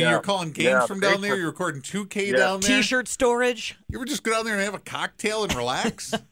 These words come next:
Speaker 2: <laughs>
Speaker 1: That's where it all started in, during the pandemic, which was my
Speaker 2: I
Speaker 1: first
Speaker 2: remember.
Speaker 1: year with two K. I had signed the deal. We, they couldn't travel at that moment, like April. I was supposed to start recording,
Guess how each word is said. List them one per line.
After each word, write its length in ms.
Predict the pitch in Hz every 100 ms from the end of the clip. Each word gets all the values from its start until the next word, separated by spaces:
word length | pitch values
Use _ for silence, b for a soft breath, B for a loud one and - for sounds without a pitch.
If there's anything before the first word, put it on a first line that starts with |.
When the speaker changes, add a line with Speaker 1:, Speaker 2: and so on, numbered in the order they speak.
| -
Speaker 2:
<laughs> 640 | 196 _ - 143 - 156
Speaker 1:
That's 300 | 131 151 175
where 160 | 160 165
it 60 | 165
all 180 | 180 170
started 540 | 180 170 220 175 117 -
in, 280 | 139 143 113
during 260 | 127 165
the 60 | 170
pandemic, 600 | 165 175 185 143 131 -
which 120 | 127 -
was 100 | 123 123
my 100 | 110
Speaker 2:
I 40 |
Speaker 1:
first 180 | 127 139
Speaker 2:
remember. 280 | 147 196 143
Speaker 1:
year 100 | 151
with 140 | 156 -
two 120 | 143 -
K. 240 | 127 113 120
I 120 | 120
had 80 | - -
signed 300 | 123 147 156
the 60 |
deal. 480 | 156 120 110 101 120 - _ _ _ _ _ -
We, 420 | 120 131 143 151 -
they 160 | 120
couldn't 340 | 143 - 147 135
travel 480 | - 151 185 127 127
at 80 | 117
that 180 | 127 127
moment, 440 | 135 175 135 123
like 180 | 110 104 117
April. 460 | 156 160 120 117
I 80 | 110
was 120 | 107
supposed 260 | - 135 -
to 80 | -
start 240 | 139 127
recording, 580 | 117 - 147 170 113